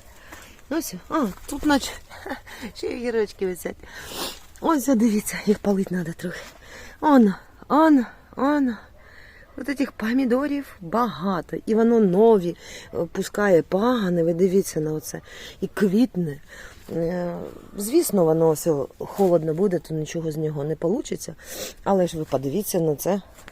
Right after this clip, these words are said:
на цю красу зелену. Тут великі, ну, бачите, помідорки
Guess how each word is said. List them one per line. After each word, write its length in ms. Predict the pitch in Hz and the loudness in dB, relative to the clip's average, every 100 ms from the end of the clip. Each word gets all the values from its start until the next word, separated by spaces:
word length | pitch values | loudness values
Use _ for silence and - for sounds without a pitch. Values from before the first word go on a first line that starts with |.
| - - - | -20 -16 -4
на 120 | 170 | -2
цю 140 | - | -2
красу 360 | 214 208 - 160 - - | -4 -4 -6 -12 -14 -8
зелену. 460 | 160 170 147 151 165 - - - - - | 0 0 0 -4 -14 -20 -20 -20 -18 -10
Тут 160 | 214 | -4
великі, 400 | 180 160 180 - | 2 4 4 2
ну, 140 | 196 185 | 0 0
бачите, 340 | 185 226 - | -2 -6 -10
помідорки 600 | 196 170 156 151 156 - | -14 -12 -14 -16 -18 -20